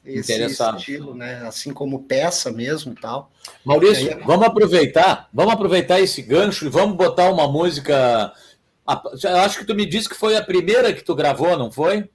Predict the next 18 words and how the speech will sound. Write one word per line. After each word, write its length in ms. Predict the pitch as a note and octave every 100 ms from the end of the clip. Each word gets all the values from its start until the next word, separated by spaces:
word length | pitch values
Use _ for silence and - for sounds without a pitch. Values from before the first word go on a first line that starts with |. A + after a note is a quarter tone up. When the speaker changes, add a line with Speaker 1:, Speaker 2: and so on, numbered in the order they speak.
| _
Speaker 2:
Aquela 380 | A#2+ - D3 C#3+
do 60 |
Speaker 1:
Cara, 140 | G#3 F#3
Speaker 2:
Pink? 120 | D#3+
Speaker 1:
essa 160 | G3 G3
aí 80 |
é 40 | G#3+
legal. 500 | A3+ G3 E3+ D3+ - _ -
Isso 140 | -
aí 80 | E3+
faz, 400 | F3 G3 F3+ E3
sei 200 | - F#3
lá, 160 | F#3 G3
uns 160 | F3+ -
cinco, 300 | - F3+ -
seis 320 | - E3 B2+
anos 240 | C#3+ E3+
atrás, 680 | C#3+ - B2 D3 F3+ - -